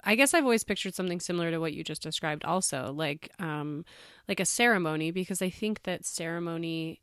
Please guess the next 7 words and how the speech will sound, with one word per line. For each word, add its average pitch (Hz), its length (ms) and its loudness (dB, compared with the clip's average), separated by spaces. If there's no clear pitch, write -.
and 170 160 -4
celebration 160 920 -2
in 160 160 -2
life 147 260 -4
is 165 220 -6
really 160 380 0
important. 160 680 -2